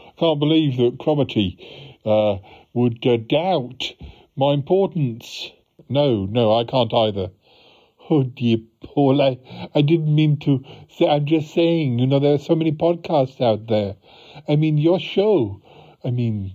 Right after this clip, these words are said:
this show, the Shy Life podcast,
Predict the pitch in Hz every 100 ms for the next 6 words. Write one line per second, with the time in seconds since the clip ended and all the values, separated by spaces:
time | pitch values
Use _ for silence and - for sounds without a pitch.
0 | _ 110 131 143 - 120 104 107 117 127
1 | 143 147 202 185 151 131 113 - 95 -
2 | -